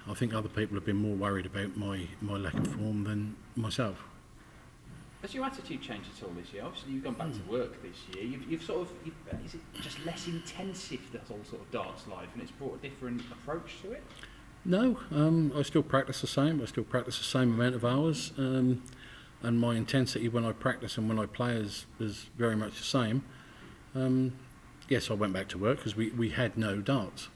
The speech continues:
Speaker 1: So, and, and I'm not one to sit on my backside doing nothing, twiddling my thumbs. I get bored very easily. Um, and there's only so much golf and only so much fishing you can do.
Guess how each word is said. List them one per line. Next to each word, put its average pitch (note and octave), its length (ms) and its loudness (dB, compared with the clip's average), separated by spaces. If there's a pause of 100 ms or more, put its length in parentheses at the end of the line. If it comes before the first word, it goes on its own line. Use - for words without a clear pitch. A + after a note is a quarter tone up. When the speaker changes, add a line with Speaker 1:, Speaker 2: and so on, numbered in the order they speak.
(140)
Speaker 1:
So, A2 380 -2 (520)
and, A2+ 160 0
and A2+ 160 4
I'm A2+ 140 6
not B2 140 4
one G#2+ 220 2
to G2 60 -4
sit - 200 -2
on G#2+ 80 0
my G2+ 100 2
backside G#2 500 0
doing A2 180 2
nothing, F2 360 0
twiddling G2 300 -2
my F#2 80 -2
thumbs. F2 360 -2 (320)
I A2 80 2
get G#2 180 0
bored G2 200 0
very G2 280 0
easily. F2 380 2 (600)
Um, G2 320 -2
and G2 120 -2
there's F#2+ 140 -2
only G#2 180 4
so G#2 160 2
much G2+ 220 -2
golf F2 280 -2
and G2 100 -2
only F#2 200 -2
so G2 140 -4
much G2 180 -6
fishing - 320 -4
you F2+ 100 -4
can G#2 140 -2
do. C3+ 260 8